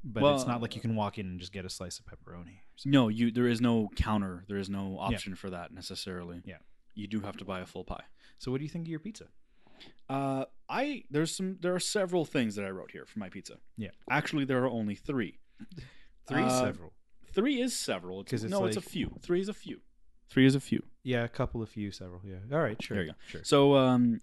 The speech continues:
Speaker 2: first on my list here, great pull. Great
Speaker 1: Oh,
Speaker 2: cheese
Speaker 1: yeah.
Speaker 2: pull.
Speaker 1: I was actually kinda envious 'cause I was a little foolish about my, uh, my cheese pull.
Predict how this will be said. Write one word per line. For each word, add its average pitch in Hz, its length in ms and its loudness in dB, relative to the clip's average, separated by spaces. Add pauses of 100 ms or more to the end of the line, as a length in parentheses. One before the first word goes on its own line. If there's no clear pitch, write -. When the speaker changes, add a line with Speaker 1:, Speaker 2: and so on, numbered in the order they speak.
Speaker 2:
first 220 220 8
on 226 80 6
my 165 80 6
list 113 200 6
here, 147 120 2
great 160 380 4
pull. 113 320 0 (460)
Great 156 460 2 (280)
Speaker 1:
Oh, 101 80 -2
Speaker 2:
cheese 175 260 2
Speaker 1:
yeah. - 100 -12
Speaker 2:
pull. - 260 -2 (260)
Speaker 1:
I 151 120 8
was 180 100 8
actually 147 260 4
kinda 135 200 2
envious 123 360 -2
'cause - 240 -10
I 135 460 2 (380)
was 110 140 -2
a 113 40 0
little 190 160 2
foolish 110 480 -4
about 85 240 -10
my, 82 300 -14
uh, 78 280 -16 (140)
my 87 140 -12
cheese 82 260 -14
pull. 98 340 -12